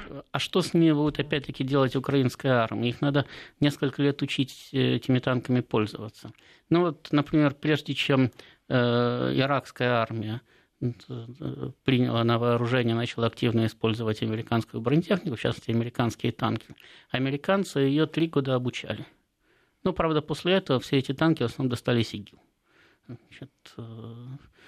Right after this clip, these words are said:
в результате первых, кстати, боев, первых же боестолкновений иракской армии с, э, террористами.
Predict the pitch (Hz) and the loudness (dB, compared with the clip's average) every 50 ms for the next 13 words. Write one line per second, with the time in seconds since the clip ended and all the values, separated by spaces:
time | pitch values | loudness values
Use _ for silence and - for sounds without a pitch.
0 | - - _ _ - 120 120 117 117 117 123 120 - - 113 - - 123 110 110 | -20 -20 _ _ 0 2 2 2 2 0 0 -2 -4 -6 -8 -4 -2 0 0 0
1 | 104 - - - - 107 104 110 117 113 110 107 101 - - - - 113 107 104 | -2 -4 -6 -6 -4 -4 -2 0 0 2 2 2 0 -2 -2 0 0 0 0 0
2 | 104 110 104 113 110 104 - - 110 101 - 117 113 107 104 98 101 101 101 104 | -2 -2 0 0 0 0 0 -2 -2 0 0 0 2 2 2 2 2 2 2 0
3 | - - - - _ _ - 120 113 104 - - - - 117 117 127 135 131 120 | -2 -6 -20 -20 _ _ -4 -2 -2 -2 -4 -6 -6 -2 0 2 2 2 2 2
4 | 120 110 107 107 110 107 104 - - - - - - - - 110 104 101 101 101 | 2 2 2 2 0 0 -2 -4 -8 -12 -18 -20 -10 -4 0 2 4 4 2 2
5 | - - 107 101 98 98 104 - - - - 117 123 127 | 2 0 0 0 0 -2 -4 -8 -12 -12 -10 -10 -8 -10